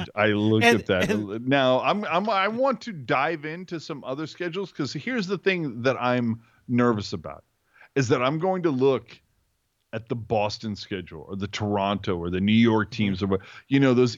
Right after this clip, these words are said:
Speaker 1: Eastern Quadrant teams that have so much, uh, th-, they benefit so much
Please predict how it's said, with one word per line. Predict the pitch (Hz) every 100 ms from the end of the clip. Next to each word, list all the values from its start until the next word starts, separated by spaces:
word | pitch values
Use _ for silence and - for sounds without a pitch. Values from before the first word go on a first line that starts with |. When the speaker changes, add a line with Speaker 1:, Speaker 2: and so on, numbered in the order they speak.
| -
Speaker 1:
Eastern | 175 175 - 180 143
Quadrant | - - 127 135 131 127 98 -
teams | 139 135 120 104 90 85 - -
that | 104 110 101
have | - 117 104
so | - - 127 123
much, | 127 123 117 - - _ _ _ _ _ 110
uh, | 104 82
th-, | 113 104
they | 117 123
benefit | 113 139 131 127 -
so | - - 135 131
much | 120 107 -